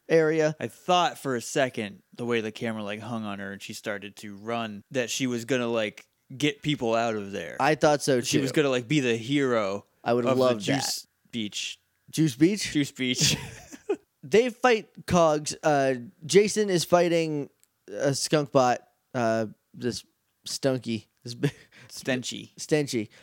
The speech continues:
Speaker 1: And he, like, gets flipped over. The, the, the
Speaker 2: He
Speaker 1: Sten-
Speaker 2: gets, he gets taken down.
Speaker 1: Stenchy gets the better of him. And he looks over,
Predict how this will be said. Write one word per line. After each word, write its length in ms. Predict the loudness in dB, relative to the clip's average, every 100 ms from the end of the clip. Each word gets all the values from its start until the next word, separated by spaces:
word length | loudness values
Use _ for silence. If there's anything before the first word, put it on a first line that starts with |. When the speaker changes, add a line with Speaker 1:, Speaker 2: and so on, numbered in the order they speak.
| -20 _ _ -4
Speaker 1:
And 560 | 0 2 2 0 -6 _ -2
he, 300 | 0 0 2
like, 280 | 2 2 -2
gets 220 | -4 -4
flipped 420 | -6 2 2 4
over. 460 | 4 4 2 2 2
The, 140 | 0
the, 80 | 2 2 0
the 260 | -2 -16 -14 -2
Speaker 2:
He 80 | 2
Speaker 1:
Sten- 80 | 2
Speaker 2:
gets, 180 | -2 -4
he 100 | -2
gets 160 | 0 0
taken 300 | 2 2 2
down. 220 | -6 -6
Speaker 1:
Stenchy 380 | -4 2 4 4
gets 160 | 0 2
the 60 |
better 200 | 4 4
of 100 | 4
him. 160 | 0 -2 -8 _ _ _ _
And 260 | 2 2 2
he 180 | 0 0
looks 440 | 2 2 0 -6 0
over, 480 | 2 2 2 2